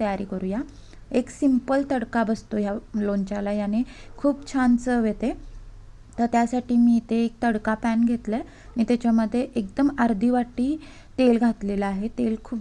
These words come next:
जास्त लागत नाही, तुम्ही बघू शकता एकदम अर्धी वाटी तेल आहे. हे आपल्याला, अ, जसं नॉर्मल लोणच्याला, म्हणजे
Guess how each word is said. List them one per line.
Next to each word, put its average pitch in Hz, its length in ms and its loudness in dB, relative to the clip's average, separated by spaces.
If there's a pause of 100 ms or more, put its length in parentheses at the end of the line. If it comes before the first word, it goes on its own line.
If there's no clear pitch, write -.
जास्त 233 300 0
लागत 220 400 -2
नाही, 214 220 0
तुम्ही 220 180 2
बघू 214 200 -2
शकता 220 340 -8
एकदम 214 300 0
अर्धी 214 340 -2
वाटी 240 340 -4
तेल 214 160 -2
आहे. 202 260 -8 (640)
हे 254 80 4
आपल्याला, 240 520 2 (280)
अ, 214 100 6 (160)
जसं 240 260 2
नॉर्मल 233 380 2
लोणच्याला, 226 600 2
म्हणजे 220 180 0